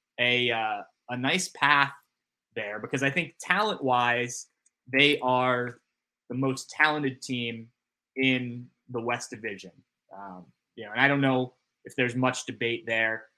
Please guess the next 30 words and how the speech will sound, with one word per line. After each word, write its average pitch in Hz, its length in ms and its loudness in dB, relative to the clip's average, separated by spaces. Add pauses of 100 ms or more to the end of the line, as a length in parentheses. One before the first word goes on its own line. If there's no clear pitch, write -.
(160)
Um, 113 300 -2
just 135 240 -8
pulling 156 200 0
up 135 220 2
Wisconsin's 131 600 -4
schedule 131 420 0
here, 120 440 -2 (160)
we 123 100 -4
know 135 200 4
that 135 140 -2
there's 131 180 4
the 131 80 -4
big 127 280 2
game 120 440 0 (460)
against 120 360 -2
Ohio 120 260 2
State. 120 540 0
And, 107 180 -10 (100)
you 104 120 -18
know, - 160 -20
I 147 80 2
think 147 160 2
honestly, 135 440 2
and 117 80 -2
I've 113 100 -4
said 127 180 -2
that 127 160 -2
bef-, - 200 -16
this 120 140 -6
before, 123 540 -2